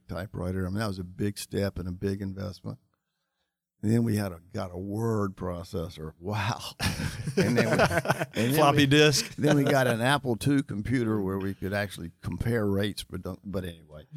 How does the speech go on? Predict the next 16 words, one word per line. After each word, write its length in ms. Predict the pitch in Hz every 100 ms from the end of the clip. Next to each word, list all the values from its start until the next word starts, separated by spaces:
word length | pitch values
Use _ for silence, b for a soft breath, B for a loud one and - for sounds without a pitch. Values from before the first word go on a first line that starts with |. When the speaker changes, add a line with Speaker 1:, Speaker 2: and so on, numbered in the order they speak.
| 139 B B
Speaker 1:
it's 140 | - -
come 260 | - 165
a 80 | 160
long 300 | 139 123 113
way. 160 | 120 120
But 200 | 107 -
the, 60 |
probably 400 | 131 - 262 294 202
the 60 |
single 480 | 151 - 254 262 175
most 300 | 107 98 - - - _ -
thing 300 | 104 98 98
that's 120 | - -
different 380 | 101 - 120 - _ _ _ _ -
is 300 | 120 120 113
that 240 | 120 117